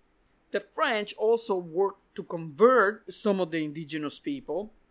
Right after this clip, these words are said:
and one of the major groups that came to do so was the Order of the Jesuits. The Jesuits also had a different approach to conversion, based mostly on building small villages for the new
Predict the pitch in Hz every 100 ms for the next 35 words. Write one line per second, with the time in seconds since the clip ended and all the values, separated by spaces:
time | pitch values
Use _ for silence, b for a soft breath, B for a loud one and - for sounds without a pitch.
0 | _ 175 170 208 240 208 196 196 170 165
1 | 139 185 262 254 - 202 - - 180 165
2 | 156 139 233 254 - 156 180 165 160 156
3 | 156 214 - 190 196 190 190 190 175 -
4 | 151 165 165 - 135 120 - - - -
5 | - - - 165 - 262 214 214 175 156
6 | 175 - - 185 185 180 165 170 147 131
7 | 190 196 175 151 - 143 _ - 208 202
8 | 185 - - - - 139 135 180 190 -
9 | 117 123 - b b _ - 214 233 226
10 | 185 190 185 196 - 160 156 160 165 143
11 | 180 180 170 143 - 170 180 185 180 139
12 | _ - 196 202 165 170 147 - - 139
13 | 143 143 156